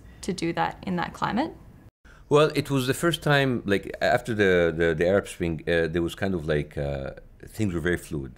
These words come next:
Speaker 2: and there was kind of cer-, suddenly this, the, the, the ceiling of freedom kind of, like, was,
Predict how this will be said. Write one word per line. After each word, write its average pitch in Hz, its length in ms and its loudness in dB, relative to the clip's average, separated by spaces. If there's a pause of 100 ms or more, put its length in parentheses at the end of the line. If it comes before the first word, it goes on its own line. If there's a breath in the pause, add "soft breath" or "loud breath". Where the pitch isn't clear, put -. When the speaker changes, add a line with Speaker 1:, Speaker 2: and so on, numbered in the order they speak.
Speaker 2:
and 73 320 -4
there 76 100 -4
was 78 200 -4
kind 92 200 -4
of 76 80 -8
cer-, - 240 -4
suddenly 92 340 0
this, 76 220 -8
the, 71 320 -4
the, 73 140 -6
the 71 260 -10
ceiling 92 380 -2
of 76 80 -8
freedom 73 320 -6
kind 76 180 -6
of, 65 80 -12
like, 67 160 -10
was, 67 240 -12